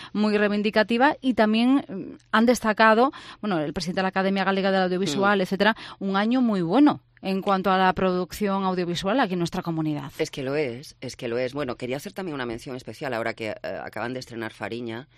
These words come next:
Speaker 2: que es otro éxito y otra, y otro espejo donde mirarnos, ¿no? Eh, la producción, eh, audiovisual en Galicia es buenísima. Es de una calidad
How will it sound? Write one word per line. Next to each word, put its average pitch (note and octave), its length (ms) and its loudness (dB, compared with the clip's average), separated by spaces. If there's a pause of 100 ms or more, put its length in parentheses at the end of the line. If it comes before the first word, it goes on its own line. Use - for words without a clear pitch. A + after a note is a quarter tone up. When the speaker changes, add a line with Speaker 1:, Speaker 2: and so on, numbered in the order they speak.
(440)
Speaker 2:
que - 120 -8
es C#3 120 -8
otro F3+ 260 -2
éxito A2+ 540 -6
y C3+ 140 -8
otra, D3 540 -2
y C3 180 -8
otro C#3 220 -8
espejo D3 440 -6
donde A2+ 220 -6
mirarnos, A#2 540 -6
¿no? C#3 240 -10
Eh, A2+ 580 -6
la A#2+ 240 -6
producción, D3 800 -10
eh, A2+ 460 -6
audiovisual A#2+ 480 -8
en D3 80 -10
Galicia A2+ 280 -8
es C#3+ 100 -16
buenísima. G#2+ 640 -12 (400)
Es D#3 100 -4
de F#3 60 -4
una F3+ 120 -2
calidad C3+ 440 -6